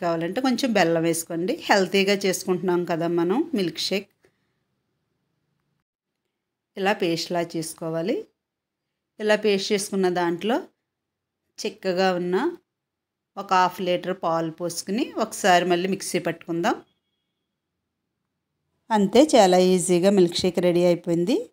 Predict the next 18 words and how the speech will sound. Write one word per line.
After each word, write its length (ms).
మీకు 240
ఇష్టమైతే 480
ఫ్రిడ్జ్లో 420
పెట్టుకోండి, 420
లేదంటే 400
అలాగే 260
తాగటం 420
మంచిది. 420
చాలా 360
హెల్తీ 400
అయిన 200
మిల్క్ 260
షేక్ 260
చూసారా, 340
చేసుకోవటం 460
చాలా 320
ఈజీ. 300
ఇప్పుడు 180